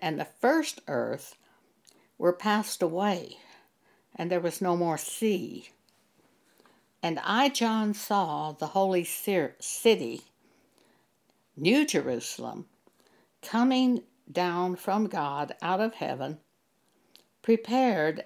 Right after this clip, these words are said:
as a bride adorned for her husband.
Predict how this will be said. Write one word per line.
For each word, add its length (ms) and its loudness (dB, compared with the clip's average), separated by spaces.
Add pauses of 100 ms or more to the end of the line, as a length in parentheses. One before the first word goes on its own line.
as 280 -2
a 140 0
bride 640 -2 (560)
adorned 760 2
for 240 0
her 280 -2
husband. 760 -6